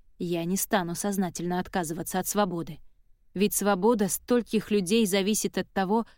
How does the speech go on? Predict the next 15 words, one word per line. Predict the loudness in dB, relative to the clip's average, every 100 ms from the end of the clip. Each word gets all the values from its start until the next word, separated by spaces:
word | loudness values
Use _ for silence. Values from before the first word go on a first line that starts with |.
| _
смогу | 2 4 4 4
ли | 4
я | 6 4
сохранить | 2 -2 -2 0 0 0
свою. | -4 -4 -4 -4 -4 -8 -20 -20 -20 _ -20 -20 -20 _ _ 2
Поэтому | 4 4 4 4 4
вместо | 4 2 2 0
того, | 0 2 0
чтобы | 0 -2 -2
сказать | -2 -2 -2
что-то | -2 -4 -2 -2
Нури, | 0 2 2 2
Флинту | 0 0 2 2 2
или | 0 0 2
остальным — | 2 0 -2 -2 4 4 4